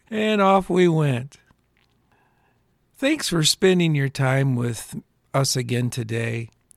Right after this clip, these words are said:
If you have questions about dementia or any other medical questions, ask your hospice provider for more information. And they're there to serve you, and they look forward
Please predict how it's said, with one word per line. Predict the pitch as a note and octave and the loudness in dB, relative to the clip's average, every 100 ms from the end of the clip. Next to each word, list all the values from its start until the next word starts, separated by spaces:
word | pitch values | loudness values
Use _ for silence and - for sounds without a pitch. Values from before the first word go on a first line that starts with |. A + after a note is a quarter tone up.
| _ - | _ -4
If | D#3+ - | -4 -2
you | G#3 B3 | 0 2
have | G#3 D3+ | 2 -2
questions | - C#3+ C#3 - C#3+ C3 | 0 2 2 -2 -2 -2
about | B2 A#2 A2+ - | -2 -4 -6 -6
dementia | A2 A2+ A#2+ B2+ C3+ B2+ B2+ | -4 -2 -2 -2 -2 -2 -4
or | A2 G#2+ - _ _ | -6 -8 -14 _ _
any | G3 G3+ F3+ | 0 2 4
other | D#3+ D3+ C3+ | 4 4 2
medical | B2 C#3 C#3+ C#3 | 2 2 0 -4
questions, | - C3+ B2 C#3+ C#3 B2+ - _ - | 0 2 0 -2 -2 -2 -6 _ -4
ask | D3+ F#3 - - | 0 0 0 -2
your | F3 | -4
hospice | C#3 D#3 D#3 - D3 | -2 -2 -2 -4 -6
provider | - B2+ C3+ C3+ B2+ A2+ | -6 -6 -2 -2 -2 -4
for | - A2+ | -6 -2
more | A#2+ A#2+ | 0 0
information. | A#2 A2 A2+ A2+ A#2+ A#2 A2 G2 G2 _ _ _ | -2 -4 -4 -2 -2 -2 -4 -8 -12 _ _ _
And | D3+ D3+ D3 G3+ C4 | -2 0 0 -2 -6
they're | D3+ G3+ D#4 | 0 2 2
there | - A#3 A3+ G#3+ | 0 0 2 0
to | - E3 | -2 -4
serve | - F#3 F3+ D3 | 0 2 2 0
you, | C#3 G3+ A#3+ D#3+ B2 _ _ _ | -2 0 0 -2 -6 _ _ _
and | D#3+ D#3 D#3 | -2 0 0
they | D#3+ F3 F3 | 2 4 4
look | F3 E3+ | 2 -2
forward | - F#3 G3+ F#3 C#3 | -4 0 2 2 -2